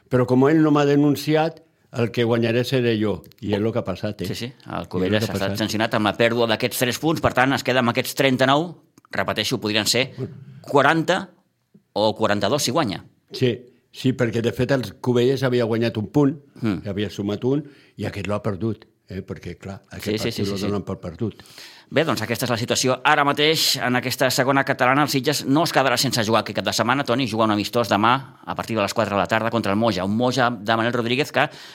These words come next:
Speaker 2: també ja sap els rivals que li han tocat, eh, en aquest cas, per, per no baixar. Un Moja que tindrà com a rivals el Cabrils, el Valldoreix i el Terlenca.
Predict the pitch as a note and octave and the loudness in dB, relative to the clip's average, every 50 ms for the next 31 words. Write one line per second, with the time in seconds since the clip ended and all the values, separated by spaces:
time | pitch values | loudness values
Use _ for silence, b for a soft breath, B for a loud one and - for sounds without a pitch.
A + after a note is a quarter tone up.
0 | B B B B - A#2 B2 C#3 C#3+ C3+ B2 C3 C#3 - - C3 A#2+ A#2 - A#2+ | B B B B 0 2 4 2 2 2 2 2 2 2 2 2 0 0 -2 -4
1 | G#2+ A2 A#2+ B2 C#3+ C#3+ - B2+ A#2+ C3 A#2+ - B2+ G#2+ - - E3+ E3 D#3+ A2+ | -4 0 2 2 2 0 0 -2 -2 -2 -2 -2 -2 0 2 2 2 2 2 2
2 | A2+ A2 A2 G#2 G2+ - D2 G2+ G#2 G#2 B2 - B2+ C3 B2+ - - - A#2 A2 | 2 2 2 0 0 -2 -4 -4 -4 -4 -2 -2 -2 -2 -2 0 2 2 2 2
3 | G#2+ G2 - - G2+ - A2+ C3+ C#3+ B2 G#2 - F3+ F3+ - B B B B B | 2 0 -2 -2 -2 0 2 2 2 2 2 0 0 -2 -2 B B B B B
4 | B B B - G#2+ A2 A2+ A#2 A2 G#2 C#3 - A#2+ - A2+ A2 A#2 - C3 A#2+ | B B B -2 -2 0 2 2 2 2 2 0 0 0 0 0 0 2 2 2
5 | A2 G#2+ G#2 A2+ B2+ - - A2 G2+ - A#2+ G#2+ A#2 D3+ F3 F3+ F3+ - - G#2+ | 2 4 2 2 2 2 2 0 2 2 2 2 2 2 0 0 -2 -2 0 0
6 | A2 A2 G#2 G#2 - F3+ D#3 B2+ A#2 B2+ C#3+ D#3 - - - B2 A#2+ C#3+ E3+ D#3+ | 0 2 2 2 2 2 2 2 2 2 2 0 0 -4 -4 -2 -2 -2 -2 -2
7 | D#3 D3 - B2+ D3 D3+ C#3+ A#2+ G#2 F2 E2+ E2 D2+ D2 - _ | -2 -4 -4 -2 0 2 2 2 2 0 -2 -4 -6 -8 -12 _